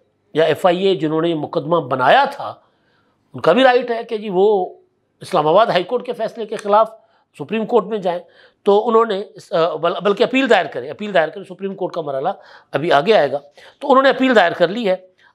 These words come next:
अब क्योंकि दो रुकनी बेंच ने सुना है तो आगे चलकर ज़रा ब-, बड़ा बेंच बन सकता है इस मामले पर। तो उन्होंने अपील दायर कर दी है प्रोसिक्यूशन ने, और उसमें जो ये कहा गया है कि जी ये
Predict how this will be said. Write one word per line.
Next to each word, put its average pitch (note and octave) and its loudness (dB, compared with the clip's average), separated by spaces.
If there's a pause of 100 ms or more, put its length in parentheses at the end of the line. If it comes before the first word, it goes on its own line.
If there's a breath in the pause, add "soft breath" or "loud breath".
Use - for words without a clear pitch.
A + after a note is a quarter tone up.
(120)
अब F3+ 2
क्योंकि F#3+ -2
दो F3 0
रुकनी F#3+ -4
बेंच F#3+ -2
ने F#3+ -8
सुना G3 0
है F#3 2
तो F3+ 0
आगे C#3 -2 (320 loud breath)
चलकर C#3+ 0
ज़रा C#3 2 (360)
ब-, A#2+ -12
बड़ा F3 4
बेंच A3+ 0
बन G#3+ -8
सकता G#3 -6
है G#3 4
इस F#3+ -6
मामले F#3 -2
पर। F3 -4
तो - -16
उन्होंने C4+ 6 (300)
अपील B3+ 2
दायर F#3 6
कर E3+ 2
दी G3+ -4
है E3+ 2 (300 soft breath)
प्रोसिक्यूशन E3+ -2
ने, D#3+ -6 (460 loud breath)
और F3 6
उसमें B3 2 (300)
जो F3 -4
ये G#3+ 2
कहा G#3 2
गया G#3+ -2
है G#3+ 2
कि A3 -12
जी A3+ -12
ये A#3+ 2